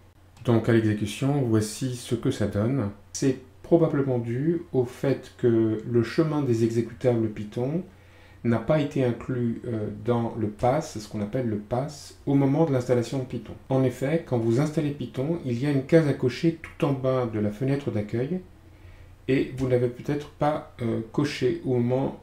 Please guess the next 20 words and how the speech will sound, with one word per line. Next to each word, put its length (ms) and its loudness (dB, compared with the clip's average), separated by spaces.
de 80 2
l'installation 480 0
de 40 -4
Python. 280 -10
Donc 200 0
pour 160 2
y 80 6
remédier, 560 4
soit 460 0
vous 200 0
désinstallez 640 0
Python 500 -6
et 60 -2
vous 140 -2
le 80 4
réinstallez 880 4
en 160 -2
cochant 440 -4
la 120 -2
case, 420 -6